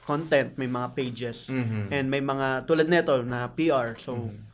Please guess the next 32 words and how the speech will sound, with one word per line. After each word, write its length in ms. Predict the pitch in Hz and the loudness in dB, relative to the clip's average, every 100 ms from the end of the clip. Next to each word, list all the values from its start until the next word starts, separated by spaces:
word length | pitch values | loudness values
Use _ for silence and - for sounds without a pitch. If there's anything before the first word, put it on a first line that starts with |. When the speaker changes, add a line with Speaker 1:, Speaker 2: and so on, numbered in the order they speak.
| - - _ | -20 -20 _
Speaker 1:
ah, 300 | 139 127 120 120 | 0 0 0 2
press 240 | 139 139 143 | 2 4 0
release 400 | 143 139 135 139 | -4 -4 -6 -4
and, 320 | 135 123 123 | -4 -2 -2
ah, 240 | 120 117 | -2 -2
mga 560 | 117 120 123 117 104 - | -4 -4 -6 -8 -12 -4
guesting 560 | 131 127 - 131 120 | -2 -2 -4 -10 -10
sa 160 | 120 135 | -6 -6
Speaker 2:
Mhm. 80 | 120 | -2
Speaker 1:
mga 180 | 120 120 117 117 - | -2 -4 -6 -10 -6
community. 520 | 127 123 120 - 113 | -4 -4 -6 -10 -10
Speaker 2:
Mhm, 300 | 117 123 117 107 | -4 -4 -2 -6
mhm. 280 | 107 110 104 | -6 -6 -4
Speaker 1:
So, 240 | 101 165 160 | 4 6 8
yun 240 | 165 170 | 6 6
din 160 | 170 165 | 4 4
yung 400 | 156 151 147 147 147 | 2 0 -2 -2 0
nagiging 480 | 139 143 139 135 | 0 -2 -4 -2
parte 320 | 143 143 - 135 | 0 0 0 -2
ko, 320 | 135 123 127 | 0 0 -2
yung 240 | 139 139 | -2 0
role 260 | 139 139 131 | 2 2 2
ko 160 | 143 123 | 2 0
dito 220 | 120 120 | 0 -6
sa 320 | 127 135 120 120 | -6 -4 -2 -4
S 160 | 120 | -4
E 80 | 135 | -4
O 80 | 117 | -2
Hangout, 420 | 117 113 117 120 - - | -4 -6 -10 -14 -16 -8
which 160 | 123 113 | -4 -2
Speaker 2:
Mhm. 80 | 139 | -2
Speaker 1:
is, 220 | 107 | -6